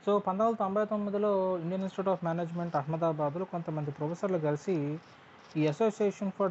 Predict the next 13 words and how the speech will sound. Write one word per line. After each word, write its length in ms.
Democratic 460
Reforms 360
అని 180
చెప్పి 220
ఒక 220
సంస్థని 420
స్థాపించారండి. 760
So, 140
పంతొమ్మిది 300
వందల 120
తొంభై 280
తొమ్మిది, 380
in 60